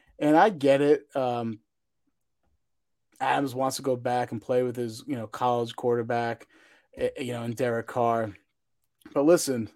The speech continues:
uh, this is, he's not, he's not gonna be playing against teams out there. You know, this isn't Fresno State anymore. And let me,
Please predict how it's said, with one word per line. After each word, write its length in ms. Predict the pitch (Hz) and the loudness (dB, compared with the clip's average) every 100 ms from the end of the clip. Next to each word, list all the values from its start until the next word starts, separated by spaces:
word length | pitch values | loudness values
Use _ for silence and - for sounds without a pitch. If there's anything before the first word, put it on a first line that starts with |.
| - | -8
uh, 340 | 131 123 123 110 - | -4 -2 -4 -6 -6
this 160 | 151 190 | -4 -4
is, 100 | - | -4
he's 160 | 170 | 0
not, 220 | 202 220 - | 2 2 -2
he's 280 | - 170 165 | -16 -12 -2
not 100 | 190 | -2
gonna 80 | 185 | 2
be 100 | 160 | 2
playing 280 | - 180 165 | 6 6 8
against 560 | 147 156 151 - - _ _ - - _ _ _ _ _ _ - 143 123 | 8 6 6 -4 -10 _ _ -20 -20 _ _ _ _ _ _ -10 -8 -2
teams 360 | 165 160 143 | 6 8 8
out 220 | 147 139 139 | 6 4 4
there. 380 | 143 139 135 | 6 6 6
You 320 | 127 120 123 131 | 2 -4 -8 -6
know, 320 | 120 117 113 - 147 139 | -4 -6 -8 -16 -16 -4
this 160 | 156 160 | -2 0
isn't 220 | 170 156 | 0 4
Fresno 320 | 170 160 151 | 4 6 2
State 320 | - 160 165 | 2 4 4
anymore. 580 | 143 123 113 117 123 135 | 2 0 -4 -4 -2 -2
And 320 | 123 127 127 - _ _ _ _ _ _ - | -2 -4 -6 -8 _ _ _ _ _ _ 0
let 100 | |
me, 100 | 175 | 2